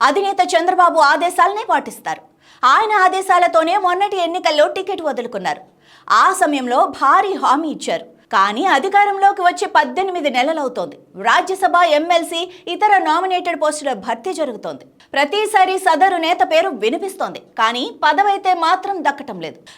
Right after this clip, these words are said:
దీంతో విసిగి వేసారిపోయిన ఆ నేత మరో పార్టీలో చేరలేక, పార్టీలో కొనసాగలేక క్రియాశీలక రాజకీయాలకు దూరం అవుతారని ప్రచారం నడుస్తోంది. పాలిటిక్స్కు శాశ్వతంగా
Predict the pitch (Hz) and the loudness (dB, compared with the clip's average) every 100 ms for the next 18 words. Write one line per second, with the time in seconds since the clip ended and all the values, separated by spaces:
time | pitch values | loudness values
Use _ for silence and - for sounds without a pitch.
0 | - 381 392 359 320 330 415 370 294 311 | -6 0 4 4 2 -2 -2 -2 2 2
1 | 370 370 349 349 330 311 294 294 311 330 | 4 2 4 2 2 4 2 4 0 4
2 | 311 330 294 359 370 349 349 349 320 311 | 2 4 4 4 6 4 2 0 0 2
3 | 302 330 339 302 302 311 339 - - 320 | 0 0 0 0 2 2 0 -8 0 2
4 | 381 392 339 294 277 349 381 349 349 330 | 2 0 0 2 0 0 0 2 2 4
5 | 330 370 - _ 349 415 403 392 370 349 | 2 2 -4 _ -2 2 2 2 2 4
6 | 330 349 359 359 349 415 359 240 294 392 | 4 2 0 0 2 2 -2 0 2 2
7 | 370 339 311 285 294 - 302 339 294 247 | 0 0 2 0 -4 -4 -4 -4 -8 -8
8 | 190 - 170 151 - _ _ 226 330 415 | -12 -12 -14 -14 -18 _ _ 2 2 0
9 | 403 - 403 392 359 381 392 392 370 | -6 -6 -4 2 2 0 -2 0 2